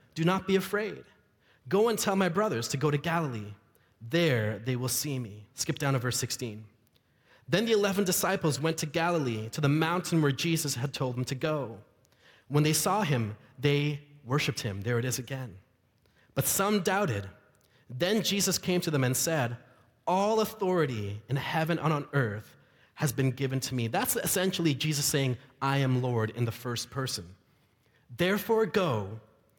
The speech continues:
and make disciples of all nations, baptizing them in the name of the Father and of the Son and of the Holy Spirit, and teaching them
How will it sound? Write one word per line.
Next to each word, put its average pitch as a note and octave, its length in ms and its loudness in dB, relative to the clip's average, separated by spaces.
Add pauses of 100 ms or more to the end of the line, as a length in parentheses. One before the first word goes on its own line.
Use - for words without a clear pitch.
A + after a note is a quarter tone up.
(160)
and C#3 160 4
make D#3 180 2
disciples C3+ 480 -2
of A#2+ 120 -2
all E3+ 220 2
nations, C#3 640 -2 (580)
baptizing D#3 560 0
them D3 140 4
in C#3+ 40 4
the C#3+ 60 4
name D3 180 4
of C3 80 -2
the B2+ 80 -2
Father D3+ 560 0
and B2+ 100 2
of B2 120 0
the B2+ 60 -10
Son C3+ 460 0
and B2+ 120 0
of A#2+ 80 -2
the B2 100 -6
Holy C3 300 -4
Spirit, B2 420 -4
and A#2+ 140 -4
teaching F#3+ 420 -2
them G#2 280 -8